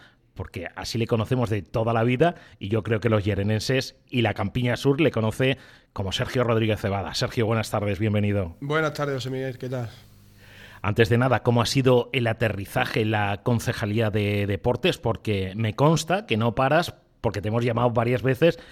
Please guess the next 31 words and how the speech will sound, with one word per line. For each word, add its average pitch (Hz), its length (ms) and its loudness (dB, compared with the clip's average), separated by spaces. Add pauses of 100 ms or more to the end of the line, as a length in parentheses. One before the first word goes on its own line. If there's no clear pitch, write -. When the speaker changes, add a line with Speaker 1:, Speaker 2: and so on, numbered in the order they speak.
(160)
Speaker 1:
y 104 140 -4
siempre 131 400 2
tienes 127 360 0
entre 120 240 2
manos 131 400 2 (340)
muchísimas 117 560 2
cosas. 147 480 0
Hoy, 123 160 4
afortunadamente, 104 680 0
estás 104 240 -4
aquí 107 160 0
con 110 140 2
nosotros. 92 600 -6 (480)
Speaker 2:
Sí, 175 260 4
bueno, 165 280 4
en 139 120 0
primer 135 260 -2
lugar, 170 540 4
mm, 139 680 -4
pedirte 143 380 -2
disculpas 160 380 0
por, 135 320 0
por 127 160 -4
esa 135 140 -2
llamada 143 480 2
y 131 340 -2
no 131 160 -2
poder 135 220 0
atenderos, 123 400 -4
¿no? 123 160 -6
Pero 120 420 -2